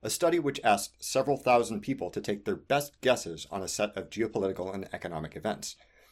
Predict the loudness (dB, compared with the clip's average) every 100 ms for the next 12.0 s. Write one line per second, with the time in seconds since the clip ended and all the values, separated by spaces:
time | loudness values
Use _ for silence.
0 | _ -2 -2 0 0 0 -2 -8 2 6
1 | 6 4 0 2 2 0 -8 0 2 2
2 | 0 -2 -2 0 2 4 2 2 -2 -2
3 | 0 0 0 -2 -4 -4 -2 -2 -4 -12
4 | -12 -12 -12 -12 -10 -10 -10 -14 -18 _
5 | _ _ 0 2 2 0 0 -2 0 2
6 | 2 0 -2 -4 -4 -2 0 -2 -4 -10
7 | -14 -18 _ -2 0 0 -2 -2 -2 -2
8 | 0 0 0 -2 -2 -2 -4 2 2 2
9 | 0 -2 -2 -2 -2 -2 -2 -2 -2 -4
10 | -6 -8 -10 -12 -16 _ -8 -4 -2 -2
11 | -2 -2 -2 -4 -6 -8 -4 0 0